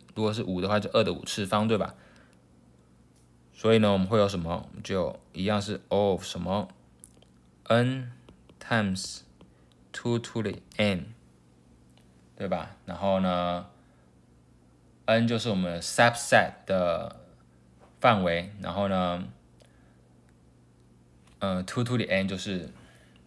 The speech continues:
power set，对吧？power set 需要的范围。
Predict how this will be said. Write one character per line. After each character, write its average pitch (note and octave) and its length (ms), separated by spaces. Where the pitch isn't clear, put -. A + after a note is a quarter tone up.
power G#2+ 360
set， G2 300
对 F#2 100
吧？ - 160
power G2 300
set F#2 320
需 - 180
要 E2+ 120
的 C2+ 100
范 - 300
围。 - 160